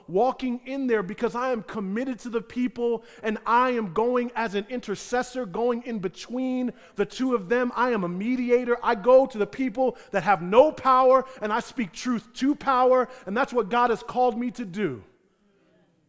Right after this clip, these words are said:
But if you are gonna deal with oppressed people, God's calling you to do the same.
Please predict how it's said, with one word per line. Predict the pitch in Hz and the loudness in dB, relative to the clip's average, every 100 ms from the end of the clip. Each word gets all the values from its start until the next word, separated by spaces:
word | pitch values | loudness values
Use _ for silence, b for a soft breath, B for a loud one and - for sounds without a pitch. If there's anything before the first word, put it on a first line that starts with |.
| _ _ | _ _
But | 202 | -2
if | 196 185 | -2 -4
you | 214 262 294 302 | -2 -2 -2 -2
are | 208 | -2
gonna | 196 202 | -2 -4
deal | 147 208 226 | -4 -6 -4
with | 214 196 | -4 -4
oppressed | 170 - 202 - | -6 -6 -8 -8
people, | - 220 208 151 | -10 -10 -8 -8
God's | 143 170 165 | -6 -6 -6
calling | - 180 165 | -10 -8 -8
you | 165 | -10
to | 143 | -10
do | 139 | -12
the | 127 | -14
same. | 107 90 | -20 -20